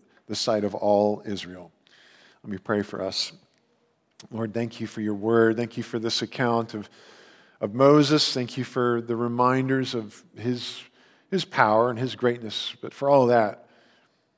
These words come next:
uh, we know that he was just setting the stage for the true and greater leader that was to come. In his name we pray.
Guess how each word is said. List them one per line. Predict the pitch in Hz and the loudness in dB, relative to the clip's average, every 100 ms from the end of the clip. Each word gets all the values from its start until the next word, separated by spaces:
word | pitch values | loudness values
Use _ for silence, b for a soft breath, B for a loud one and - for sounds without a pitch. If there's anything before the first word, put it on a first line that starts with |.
| _ _ _ | _ _ _
uh, | 92 92 | -20 -12
we | 113 | -6
know | 113 113 | -2 0
that | 107 101 | 0 -2
he | 107 120 117 113 | -4 -2 0 -2
was | 113 110 110 107 98 | -6 -6 -4 -4 -6
just | 120 123 | -4 -2
setting | 131 120 127 | 0 0 -2
the | 123 | -6
stage | - - 64 - - - _ _ _ _ _ - | -8 -10 -14 -18 -18 -18 _ _ _ _ _ -14
for | |
the | 104 | -14
true | 101 - 113 107 | -8 -2 0 0
and | 98 | -4
greater | 98 107 101 | -4 -4 -4
leader | 98 101 95 | -4 -4 -6
that | 95 - | -8 -10
was | 98 - | -12 -12
to | |
come. | 104 - 76 78 _ | -12 -16 -18 -20 _
In | 101 | -16
his | 95 104 | -12 -8
name | 107 101 | -8 -8
we | 101 | -8
pray. | 98 - - | -12 -16 -18